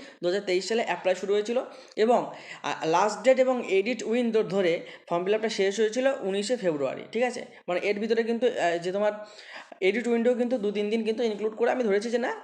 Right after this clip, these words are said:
আর উনিশ তারিখে শেষ হয়ে গেছে, ঠিক আছে? এবার মেরিট লিস্ট কবে বেরিয়েছিল? মেরিট লিস্ট বেরিয়েছিল এগারো তিন দু হাজার চব্বিশে, ঠিক আছে? তাহলে অ্যাপ্লিকেশন শুরু হয়েছে সাতাশ তারিখে, তার পরের মাসের উনিশ তারিখে শেষ হয়েছে এবং তারপরের মাসের এগারো তারিখে মেরিট লিস্ট বেরিয়ে গেছে।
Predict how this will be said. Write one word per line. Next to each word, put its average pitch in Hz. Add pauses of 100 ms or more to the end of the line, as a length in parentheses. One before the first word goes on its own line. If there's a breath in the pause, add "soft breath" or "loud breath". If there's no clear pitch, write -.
(140)
আর 220 (120)
উনিশ 214
তারিখে 226
শেষ 196
হয়ে 139
গেছে, 131 (640 loud breath)
ঠিক 254
আছে? 214
এবার 196 (140)
মেরিট 226
লিস্ট 269
কবে 247
বেরিয়েছিল? 247 (520 loud breath)
মেরিট 233
লিস্ট 254
বেরিয়েছিল 240 (280)
এগারো 202 (160)
তিন 214 (100)
দু 202
হাজার 170
চব্বিশে, 139 (400)
ঠিক 240
আছে? 226 (300 loud breath)
তাহলে 185
অ্যাপ্লিকেশন 190
শুরু 190
হয়েছে 220
সাতাশ 196
তারিখে, 214 (340 loud breath)
তার 196 (140)
পরের 190
মাসের 226
উনিশ 208
তারিখে 202
শেষ 170
হয়েছে 202
এবং 208 (120)
তারপরের 208
মাসের 190 (160)
এগারো 214
তারিখে 180 (460 loud breath)
মেরিট 202
লিস্ট 247
বেরিয়ে 160
গেছে। 139